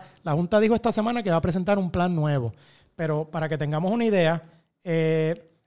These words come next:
el nueve de febrero de veinte veintitrés, la Junta propuso a los clientes residenciales un cargo fijo de trece dólares mensuales adicional a lo que pagamos actualmente, más un cargo variable de setenta y cinco a setenta y ocho centavos de do-, de dólar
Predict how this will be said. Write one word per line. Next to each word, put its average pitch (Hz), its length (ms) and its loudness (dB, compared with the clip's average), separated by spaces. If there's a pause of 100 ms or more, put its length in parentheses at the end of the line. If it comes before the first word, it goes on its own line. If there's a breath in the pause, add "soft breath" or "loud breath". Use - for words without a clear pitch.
(680)
el 165 160 2
nueve 202 220 4
de 240 80 2
febrero 240 360 4
de 220 100 6
veinte 208 280 2
veintitrés, 233 560 -2
la 170 240 4
Junta 220 420 0
propuso 196 720 -2 (400 soft breath)
a 170 100 -2
los 170 180 0
clientes 170 600 0
residenciales 185 960 0 (240 soft breath)
un 180 120 -4
cargo 202 300 2
fijo 233 280 2
de 185 120 2
trece 185 440 0
dólares 214 640 2 (160)
mensuales 208 580 0
adicional 170 680 0
a 180 100 -2
lo 165 100 0
que 147 120 -2
pagamos 147 360 -2
actualmente, 196 760 0 (400 soft breath)
más 170 240 0
un 214 180 0
cargo 220 460 4
variable 214 560 4
de 156 140 0
setenta 165 520 -2
y 151 40 0
cinco 247 360 -2
a 175 60 2
setenta 151 420 -4
y 160 60 0
ocho 170 200 0
centavos 196 540 0
de 190 120 2
do-, 226 220 2
de 185 220 -8
dólar 208 420 -2